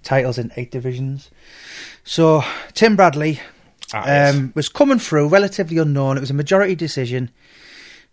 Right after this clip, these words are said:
Speaker 1: Um, and then you fight, who's the other American?
Speaker 2: Uh,
Speaker 1: Slippery
Speaker 2: God.
Speaker 1: Southpaw.
Speaker 2: Come on.
Speaker 1: Yeah.
Speaker 2: Devin Alexander.
Speaker 1: Devin Alexander.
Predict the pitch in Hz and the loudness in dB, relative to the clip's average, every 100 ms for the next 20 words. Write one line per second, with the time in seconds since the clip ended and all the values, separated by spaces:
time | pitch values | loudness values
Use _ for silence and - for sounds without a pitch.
0 | - 139 139 139 135 120 - - 139 160 | -4 0 2 2 0 -4 -10 -8 -2 0
1 | 160 147 - 156 147 - - - 143 143 | 0 -2 -2 -2 -2 -6 -12 -10 -8 -6
2 | 135 143 143 151 135 - _ _ _ 113 | -4 -6 -6 -10 -12 -14 _ _ _ -12
3 | 104 101 - _ _ _ _ _ _ _ | -10 -12 -14 _ _ _ _ _ _ _
4 | _ _ _ _ _ _ _ _ _ _ | _ _ _ _ _ _ _ _ _ _
5 | _ _ _ _ - - - - - - | _ _ _ _ -20 -20 -20 -20 -14 -8
6 | 151 - 127 151 143 - 147 143 120 - | -6 -6 -2 0 -2 -2 0 0 -4 -16
7 | _ _ _ _ _ _ _ _ - 156 | _ _ _ _ _ _ _ _ -6 -6
8 | 113 - 131 135 _ _ _ _ _ _ | -6 -12 _ _ _ _ _ _ _ _
9 | - 147 135 139 120 120 107 104 101 - | -2 2 4 2 0 -4 -4 -4 -4 -6
10 | 165 190 196 202 190 151 143 143 | 0 4 4 4 2 2 0 0